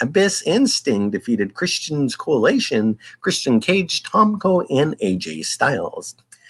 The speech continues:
Andrew announced his retirement from wrestling in December two thousand and seven, but continued to make appearances as an, and was slated to do a European tour just before his death.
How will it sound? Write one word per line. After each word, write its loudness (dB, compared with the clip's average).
Andrew 4
announced 2
his -2
retirement -2
from -2
wrestling 0
in 2
December 0
two -2
thousand 0
and 0
seven, 0
but -2
continued 2
to 2
make -2
appearances -4
as 0
an, -8
and 2
was 4
slated 2
to 0
do 6
a 4
European -2
tour 6
just -4
before 0
his -6
death. -6